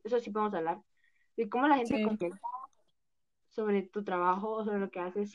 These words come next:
Speaker 1: sin conocerte, sin saber qué haces, sin saber qué estás pasando. O sea, no sé.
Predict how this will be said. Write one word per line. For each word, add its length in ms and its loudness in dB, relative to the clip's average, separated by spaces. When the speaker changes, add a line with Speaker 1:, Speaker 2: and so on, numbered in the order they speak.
Speaker 1:
sin 160 -2
conocerte, 600 4
sin 140 -4
saber 320 2
qué 80 -2
haces, 260 0
sin 100 2
saber 180 2
qué 80 -2
estás 240 0
pasando. 520 -2
O 60 -10
sea, 220 -4
no 160 -6
sé. 300 -10